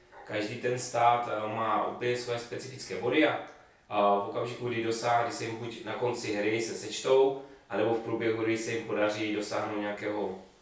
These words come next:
limitu vítězných bodů, tak vyhrávají okamžitě. A proč to mám až na pátém místě je, protože my jsme to jednou hráli s robotem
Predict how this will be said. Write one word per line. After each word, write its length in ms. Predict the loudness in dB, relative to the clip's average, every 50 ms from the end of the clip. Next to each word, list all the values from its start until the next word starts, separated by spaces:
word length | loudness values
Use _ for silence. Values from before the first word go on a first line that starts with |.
| _ _ _ _ _ -6
limitu 520 | -2 -2 0 0 0 -2 -4 -4 -4 -4
vítězných 440 | -4 -4 -4 -4 -4 -4 -4 -6 -6
bodů, 360 | -6 -4 -2 -2 0 0 -2
tak 140 | -2 -4 -4
vyhrávají 460 | -4 -4 -4 -2 -2 -2 0 -2 -2
okamžitě. 480 | -2 -4 -6 -6 -6 -8 -10 -12 -16 -18 -20 -20 -20 _ -20 _ _ _ _ -20 -20 -20 -20 -14 -4
A 280 | 0 4 6 6 6 4 2 -2 -8 -10 -6
proč 200 | -4 -4 0 0
to 100 | 2 4
mám 160 | 4 4 4
až 100 | 2 2
na 80 | 0 0
pátém 340 | 0 0 0 2 0 0
místě 300 | 0 -2 -4 -4 -2 0 0
je, 320 | 2 2 2 2 2 2 0
protože 340 | -2 -4 -2 0 2 2 2
my 80 | 0 -2
jsme 180 | -2 -2 -2 -2
to 140 | -2 0 2
jednou 320 | 2 2 2 0 -2 -2
hráli 320 | -2 2 2 2 2 2
s 60 | 0 0
robotem 680 | -2 -2 -2 -4 -4 -2 0 2 2 2 2 0 -2 -4